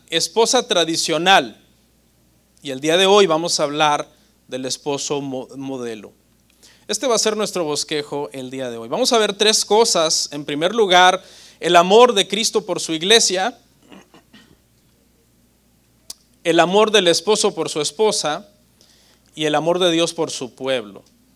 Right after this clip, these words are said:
Vamos a acabar todo el capítulo hasta el verso treinta y tres y ahí lo vamos a ir exponiendo, eh, parte por parte. Veamos entonces el punto uno, hermanos. El amor de Cristo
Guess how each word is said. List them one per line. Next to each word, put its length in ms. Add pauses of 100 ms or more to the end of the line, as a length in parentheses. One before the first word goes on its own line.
(240)
Vamos 280
a 20
acabar 340
todo 280
el 80
capítulo 720 (680)
hasta 240
el 80
verso 300
treinta 340
y 80
tres 640 (400)
y 60
ahí 140
lo 100
vamos 280
a 60
ir 60
exponiendo, 840 (320)
eh, 260 (500)
parte 300
por 220
parte. 400 (2250)
Veamos 380
entonces 400
el 100
punto 300
uno, 200
hermanos. 540 (580)
El 140
amor 240
de 140
Cristo 520